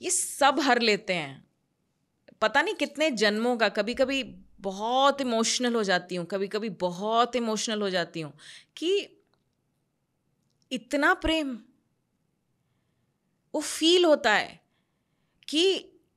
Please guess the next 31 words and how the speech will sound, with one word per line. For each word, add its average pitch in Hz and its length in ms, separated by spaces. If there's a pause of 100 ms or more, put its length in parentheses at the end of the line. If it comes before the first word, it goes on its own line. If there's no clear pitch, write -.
(120)
ऐसा 277 360
कौन 285 240
सी 277 140
भक्ति 277 380
कर 214 160
ली 180 160
मैंने, 170 260
ऐसा 220 360
तुमने 277 340
एकदम 269 320
क्या 254 260
देख 233 360
लिया 170 300 (1400)
कि 311 120
इतने 302 520
जन्मों 220 680
के 320 200
शा-, 320 220
अब 247 100
फील 381 440
होता 320 240
है 294 140
कि 294 160
जन्मों 247 420
जन्मों 247 420
के 302 120
प्रारब्ध 233 480
इन्होंने 208 260
हर 190 240
लिए 156 200
हैं। - 280